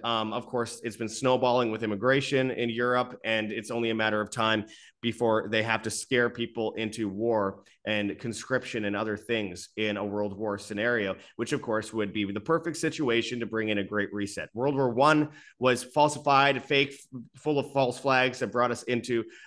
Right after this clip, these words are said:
a, a reset. World War Two, the same thing, brought us into a reset. And now World War Three will be the Great Reset, which will be the biggest shift in,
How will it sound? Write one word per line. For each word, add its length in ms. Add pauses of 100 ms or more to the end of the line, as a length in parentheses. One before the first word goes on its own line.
(120)
a, 60 (120)
a 160
reset. 580
World 280
War 120
Two, 280
the 80
same 260
thing, 260
brought 160
us 120
into 140
a 60
reset. 600 (360)
And 140
now 280
World 260
War 120
Three 280
will 240
be 320
the 180 (240)
Great 380
Reset, 540
which 220
will 100
be 340
the 60
biggest 540
shift 480
in, 280